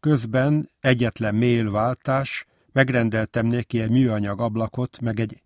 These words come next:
erkélyajtót. Egyedi méret, három hét múlva kész. Azt mondta a végén, huszonöt év földgyűl dolgai. Kösz.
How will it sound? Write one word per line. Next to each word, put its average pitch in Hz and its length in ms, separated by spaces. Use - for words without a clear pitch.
erkélyajtót. 101 1160
Egyedi 120 380
méret, 123 560
három 107 360
hét 101 240
múlva 101 320
kész. - 560
Azt - 220
mondta 117 360
a 107 40
végén, 120 640
huszonöt 135 680
év 113 160
földgyűl 107 540
dolgai. 95 800
Kösz. - 520